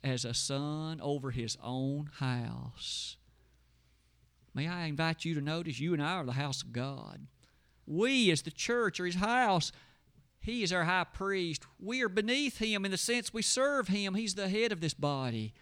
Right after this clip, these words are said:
With that concept in mind, this consideration of the house, this next slide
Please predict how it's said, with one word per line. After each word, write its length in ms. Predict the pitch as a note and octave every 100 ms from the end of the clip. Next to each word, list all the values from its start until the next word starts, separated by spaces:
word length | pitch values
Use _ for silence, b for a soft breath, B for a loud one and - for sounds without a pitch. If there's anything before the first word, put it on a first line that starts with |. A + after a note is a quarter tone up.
| b b b b b b b b _ _ _ _ _ _
With 120 | C3
that 200 | D3+ F#3+
concept 560 | - F3 D#3+ F3 E3 -
in 100 | B2+
mind, 640 | C3+ D3+ B2 F#2+ E2+ F#2+ A#2+
this 240 | C#3 -
consideration 800 | - A#2+ - D3 C3+ D3 D3 B2+
of 60 | A#2
the 80 | A2+
house, 720 | C3 D#3 C#3+ G#2+ - - - b b b b b b b b _ _ _
this 200 | F#3 F3
next 240 | G3+ F#3 -
slide 680 | F#3 G#3+ F#3+ C3+ G2 B2